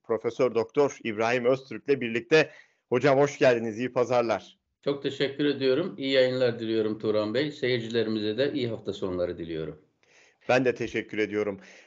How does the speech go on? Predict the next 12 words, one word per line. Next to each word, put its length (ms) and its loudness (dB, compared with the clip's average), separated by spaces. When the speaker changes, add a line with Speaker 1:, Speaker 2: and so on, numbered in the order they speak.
Speaker 1:
Hocam 360 4
konuşacak 640 0
yine 180 2
çok 280 -2
çok 160 0
önemli 600 0
konularımız 720 0
var, 220 2
konu 240 2
başlıklarımız 680 0
var. 220 -2
Fakat 540 -4